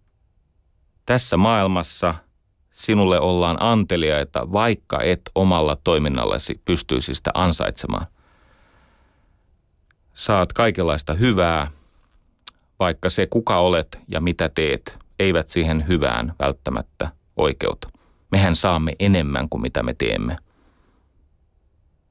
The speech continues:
Usko minua, ystävä. Me saamme enemmän kuin mitä me ansaitsemme. Maailma on antelias. Kyllä,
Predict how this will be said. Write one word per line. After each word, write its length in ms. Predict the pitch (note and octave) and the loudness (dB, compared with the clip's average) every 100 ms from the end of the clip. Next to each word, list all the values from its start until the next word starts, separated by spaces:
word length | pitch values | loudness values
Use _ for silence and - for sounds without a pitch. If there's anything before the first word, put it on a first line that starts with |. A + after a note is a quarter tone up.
| _ - | _ -4
Usko 220 | - - | -4 -2
minua, 280 | D2+ D2 D2+ | 0 0 0
ystävä. 400 | A1+ - - - - _ _ _ _ _ _ _ _ _ - | -2 -2 -4 -6 -8 _ _ _ _ _ _ _ _ _ -2
Me 100 | G2 | 0
saamme 400 | - G#2 D#2+ D#2 | 2 2 2 0
enemmän 580 | - G2+ E2+ - G1+ G1+ - - | 2 2 2 0 -6 -8 -14 -14
kuin 120 | - | -6
mitä 180 | G1+ - | -6 -4
me 180 | - - | -4 -4
ansaitsemme. 560 | - - - - - D#2 - - _ _ _ _ _ _ - | -4 -6 -8 -8 -10 -12 -18 -20 _ _ _ _ _ _ -2
Maailma 320 | G2+ F2+ D2+ | 2 2 2
on 80 | - - | 0 0
antelias. 720 | F#2+ E2 D2 A#1+ G#1+ - - - _ _ _ _ _ _ _ _ _ _ _ _ _ _ _ _ _ - - | 2 2 0 -2 -4 -6 -12 -18 _ _ _ _ _ _ _ _ _ _ _ _ _ _ _ _ _ -16 -2
Kyllä, 420 | G2 G2 G2 | 2 4 2